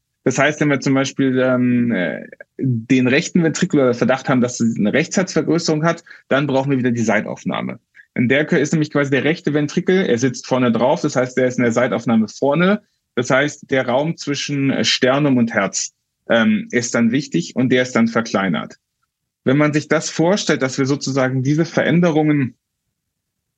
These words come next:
ähm, oder dass wir quasi diese, diese anatomischen Strukturen, die Konturen bilden,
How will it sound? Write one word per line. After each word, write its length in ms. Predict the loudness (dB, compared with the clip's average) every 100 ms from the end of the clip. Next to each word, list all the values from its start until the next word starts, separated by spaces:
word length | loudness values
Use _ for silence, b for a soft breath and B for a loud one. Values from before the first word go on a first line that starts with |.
| -2
ähm, 640 | 2 2 2 2 2 0 _ _ _ _ _ _ _ _ -2
oder 120 | 0
dass 160 | 0 -2
wir 60 |
quasi 280 | -4 -4 -4
diese, 420 | -2 2 4 2
diese 220 | 2 0 2
anatomischen 560 | 2 2 0 0 -2
Strukturen, 840 | -4 -4 -4 -2 2 4 4 2 -2
die 120 | -2
Konturen 800 | 2 0 0 0 2 4 2 2
bilden, 600 | 2 4 4 4 2